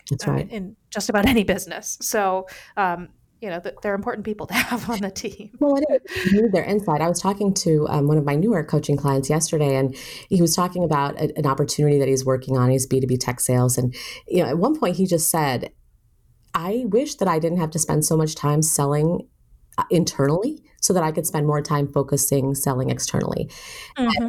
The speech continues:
Speaker 1: I'm sad to report how much that resonated with me because I see it all the time. But when you make, there, make so many obstacles internally for a sales professional to sell, then how do you expect them to make a change in how much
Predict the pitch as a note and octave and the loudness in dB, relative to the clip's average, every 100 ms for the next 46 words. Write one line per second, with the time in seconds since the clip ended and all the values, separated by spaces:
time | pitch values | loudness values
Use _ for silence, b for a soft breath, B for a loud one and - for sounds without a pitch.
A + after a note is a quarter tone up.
0 | B3 F3 D#3+ D#3 A3 B3 A#3+ F3 D#3+ F#3 | -2 -2 0 0 2 0 0 -4 0 0
1 | D3+ - - E3 E3+ E3+ D#3+ D3+ - C#3+ | 0 -2 -4 0 2 0 0 -2 0 0
2 | D3+ E3 F3 F#3 G#3+ G#3 D#3+ D#3+ C#3 C#3 | 2 0 0 0 2 2 2 2 2 0
3 | D3 D3 C#3 C#3+ - - B2+ E3+ E3 - | -2 0 0 0 0 -2 0 2 2 0
4 | D#3+ D3 E3+ B3+ F#3 F3 - D3+ C#3+ D#3 | 0 0 2 4 2 0 0 -2 0 0
5 | D#3 - E3 A3 G#3 D3+ D3+ - D#3 C3+ | 0 0 0 2 2 2 0 -2 -2 0
6 | C#3 B2 C#3 C3+ C3 - B B B _ | 0 -2 -2 0 0 -4 B B B _
7 | E3+ D3 C#3+ - D3+ C#3+ D3+ D3+ - D3 | 2 2 2 0 0 2 0 -2 -2 -4
8 | C#3+ C#3+ C#3 C#3 D3 - - C3+ F#2+ D3+ | -2 -2 0 0 2 2 4 2 -2 -10
9 | B B B B D3+ E3 D3+ - - - | B B B B 0 2 2 -2 -4 0
10 | F#3 A3 G#3+ G3 E3 - - E3 D#3+ - | 2 2 0 0 0 -2 -2 -2 -2 -2
11 | D#3 C3+ C3+ - - D#3+ D3 C#3+ D#3+ D#3 | 0 0 -2 -4 -2 2 2 0 -4 -4
12 | - D3 C3+ C3 C#3 - - D3 C#3 D3 | 0 2 2 0 -2 -2 0 2 2 2
13 | D3 C#3+ C#3+ - | 2 0 -2 -6